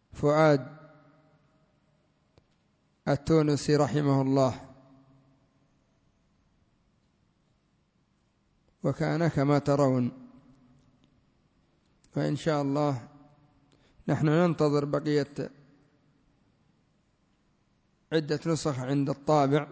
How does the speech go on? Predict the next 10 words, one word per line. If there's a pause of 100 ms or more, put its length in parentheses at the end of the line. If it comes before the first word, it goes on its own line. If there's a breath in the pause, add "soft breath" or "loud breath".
(240)
إذا (100)
ضمت
إلى
ما
عندنا
نوزعه
إن
شاء
الله
ويقرأ.